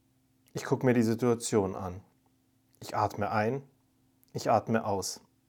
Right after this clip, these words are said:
Erneut. Ich atme ein, ich atme aus. Und dann ist es auf einmal wie weggeblasen. Wahnsinn, wie wichtig Atmen doch ist.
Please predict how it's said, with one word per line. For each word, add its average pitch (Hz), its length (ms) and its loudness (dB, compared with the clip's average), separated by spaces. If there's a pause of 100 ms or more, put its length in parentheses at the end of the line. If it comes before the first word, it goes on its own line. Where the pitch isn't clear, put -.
(640)
Erneut. 113 440 2 (440)
Ich 120 160 2
atme 104 320 2
ein, 107 260 4 (480)
ich - 180 2
atme 123 320 10
aus. 104 380 4 (1160)
Und 123 260 2
dann 151 320 4 (760)
ist 107 160 -2
es 104 140 0
auf - 160 -4
einmal 113 460 2 (120)
wie 117 140 6
weggeblasen. 95 760 2 (1160)
Wahnsinn, 120 560 4
wie 101 180 4
wichtig 117 460 0
Atmen 107 400 2
doch 90 160 -6
ist. - 280 -12